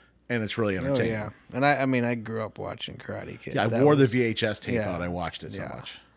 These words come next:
Speaker 2: Like, I wanted to be Danny LaRusso. That was
Speaker 1: Yeah.
Speaker 2: I took, I took karate for,
Speaker 1: Except
Speaker 2: for,
Speaker 1: you
Speaker 2: like,
Speaker 1: didn't
Speaker 2: a
Speaker 1: wanna
Speaker 2: year.
Speaker 1: have, you didn't wanna get stuck with his mom, though.
Speaker 2: No, no,
Speaker 1: She was
Speaker 2: no.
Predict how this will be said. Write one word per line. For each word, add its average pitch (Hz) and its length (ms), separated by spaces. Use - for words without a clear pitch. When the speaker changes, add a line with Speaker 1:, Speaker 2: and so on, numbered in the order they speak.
Speaker 2:
Like, 113 140
I 120 140
wanted 113 400
to 110 100
be 107 380
Danny - 500
LaRusso. - 760
That - 180
was 113 300
Speaker 1:
Yeah. 135 480
Speaker 2:
I 147 80
took, 165 360
I 139 80
took 156 260
karate 92 480
for, - 220
Speaker 1:
Except 151 240
Speaker 2:
for, 139 60
Speaker 1:
you 135 60
Speaker 2:
like, 127 160
Speaker 1:
didn't 127 80
Speaker 2:
a - 20
Speaker 1:
wanna 123 160
Speaker 2:
year. - 100
Speaker 1:
have, 139 140
you 156 60
didn't 196 180
wanna 185 160
get 143 100
stuck - 280
with 131 100
his 104 160
mom, 104 400
though. 85 160
Speaker 2:
No, 139 500
no, 95 220
Speaker 1:
She 151 180
was 165 120
Speaker 2:
no. 127 40